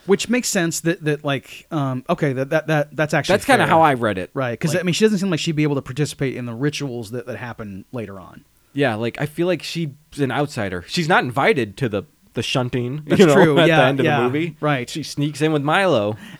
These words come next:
Speaker 1: And we don't need backstory for everybody, but it's,
Speaker 2: Right.
Speaker 1: it, it is kind of hard to, to, to parse, like, how she relates to the other, because we don't see, like, Clarissa's father.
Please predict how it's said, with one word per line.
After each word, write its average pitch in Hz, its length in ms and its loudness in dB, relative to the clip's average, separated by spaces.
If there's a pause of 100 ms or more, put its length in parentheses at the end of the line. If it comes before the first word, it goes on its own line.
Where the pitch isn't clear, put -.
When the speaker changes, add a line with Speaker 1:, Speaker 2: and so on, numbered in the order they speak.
(100)
Speaker 1:
And 214 140 0
we 208 80 4
don't 247 180 4
need 196 200 0
backstory 160 500 0
for 139 160 -8
everybody, 185 520 2
but 165 200 2
it's, 165 180 -2
Speaker 2:
Right. 147 180 4
Speaker 1:
it, 113 80 0
it 180 100 6
is 202 100 4
kind 190 220 0
of 147 40 -2
hard 165 360 -2
to, 143 240 -2
to, 127 300 -6
to - 120 -6
parse, 143 400 -4
like, 131 160 -6
how 151 300 -2
she 170 240 -4
relates 139 420 -2
to 135 120 -8
the 127 120 -4
other, 123 320 -6
because 156 240 0
we 165 100 2
don't 180 160 0
see, 180 180 -6
like, 147 160 -2
Clarissa's 139 440 -4
father. 107 500 -8